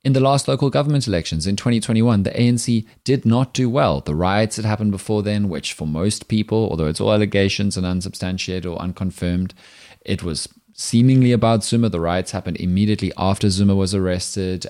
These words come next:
and many were saying that there were sleeper agents doing this, and if Zuma was just released or that,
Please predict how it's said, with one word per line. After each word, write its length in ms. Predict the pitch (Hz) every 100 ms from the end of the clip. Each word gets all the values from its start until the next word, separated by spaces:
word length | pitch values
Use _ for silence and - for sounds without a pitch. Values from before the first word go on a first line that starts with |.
| -
and 560 | 78 76 73 73 76 -
many 320 | 82 95 101
were 160 | 92 90
saying 400 | - 98 95 95
that 160 | 85
there 100 | 80
were 80 | 71
sleeper 380 | - - 101 -
agents 380 | - 92 90 -
doing 300 | 85 82 82
this, 420 | 98 98 92 -
and 220 | 78 78
if 160 | 76 -
Zuma 260 | - 101
was 180 | 95 87
just 280 | - 85 -
released 420 | 82 92 110 -
or 80 | 80
that, 400 | 76 90 90 -